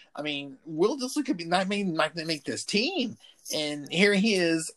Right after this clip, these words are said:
coming off another huge injury, and he's getting picked twelfth. Uh, Dissly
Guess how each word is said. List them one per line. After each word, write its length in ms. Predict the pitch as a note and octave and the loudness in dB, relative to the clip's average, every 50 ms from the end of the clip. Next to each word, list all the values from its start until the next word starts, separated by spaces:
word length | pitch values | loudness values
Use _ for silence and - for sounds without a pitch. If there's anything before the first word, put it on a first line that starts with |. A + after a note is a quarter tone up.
| - - - | -12 -2 2
coming 240 | - F#3+ F3 F3+ F3 | 4 6 6 6 6
off 240 | E3+ E3 F3 - - | 8 8 6 6 4
another 520 | - C#3 B2+ B2 B2 C3+ E3+ A#3 C4+ C4 | 2 2 2 4 6 8 8 10 8 6
huge 340 | - - - D3 C#3 C3 A#2 | 4 2 0 0 0 0 0
injury, 520 | B2+ A#2 A#2+ A#2 A2+ A2+ A#2 A#2+ B2+ A#2+ A2 | -2 -4 -6 -6 -8 -8 -6 -8 -8 -8 -10
and 160 | C3 C3 C3 A#2+ | -10 -10 -10 -10
he's 200 | - C#3+ F3+ F#3+ | -8 -4 -2 0
getting 220 | F#3+ G3+ F#3 F3 D3+ | 0 0 0 0 2
picked 240 | F#3+ F3+ C#3+ - | 2 2 2 2
twelfth. 440 | - - F3+ G#3+ A3 G3+ F#3+ F3+ - _ - - - - - - | 2 4 6 6 6 6 4 2 -2 _ -20 -20 -20 -14 -8 -2
Uh, 200 | - D3+ D3+ C#3+ C#3 C#3+ C3+ C#3 | 2 2 2 2 0 -2 -6 0
Dissly 720 | D3 F#3 A3+ A3 - - B3 G#3 F#3+ E3 E3 D#3+ D#3+ F3 | 4 4 4 4 2 -2 0 2 4 4 4 2 0 -2